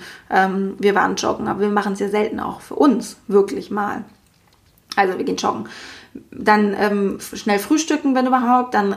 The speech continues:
hasten wir zur U-Bahn, zur, zur, zum Bus, zum Auto, dann sind wir irgendwie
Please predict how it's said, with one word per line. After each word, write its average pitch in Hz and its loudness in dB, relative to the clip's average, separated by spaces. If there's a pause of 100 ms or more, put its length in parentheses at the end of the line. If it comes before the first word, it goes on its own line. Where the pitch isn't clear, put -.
hasten 233 -2
wir 202 0
zur - -2
U-Bahn, 247 4
zur, 208 -2
zur, - -8
zum 185 -8
Bus, 269 0
zum 185 -6
Auto, 254 2 (340)
dann 208 0
sind 208 2
wir 208 2
irgendwie 214 2